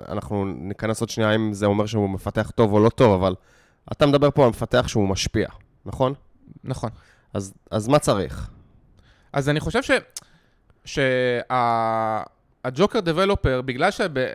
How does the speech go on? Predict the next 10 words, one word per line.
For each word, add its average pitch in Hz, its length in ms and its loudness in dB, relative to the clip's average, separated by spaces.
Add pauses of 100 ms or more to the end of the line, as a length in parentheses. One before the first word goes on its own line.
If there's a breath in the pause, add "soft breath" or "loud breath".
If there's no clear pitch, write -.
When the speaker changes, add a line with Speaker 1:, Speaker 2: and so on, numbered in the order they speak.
(140)
Speaker 2:
אתה 131 80 -6
יודע, 123 200 -4
אנחנו 113 440 -10
בסוף 117 260 -8
כולנו 147 300 -2
אנשים, 139 380 -4
ואנחנו 120 460 -4
לא 143 100 -2
מסוגלים 147 540 -4
ל-, 139 80 -4